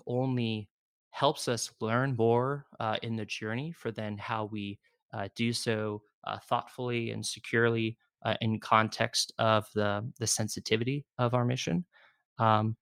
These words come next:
but it allows us to, to learn and grow, uh,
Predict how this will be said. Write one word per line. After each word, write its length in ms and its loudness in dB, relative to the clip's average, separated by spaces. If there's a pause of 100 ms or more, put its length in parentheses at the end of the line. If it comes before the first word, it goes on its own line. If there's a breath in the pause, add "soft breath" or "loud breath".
but 100 6
it 60 6
allows 500 4
us 200 0
to, 420 -6 (580)
to 140 0
learn 580 4
and 180 -4
grow, 720 2
uh, 300 -4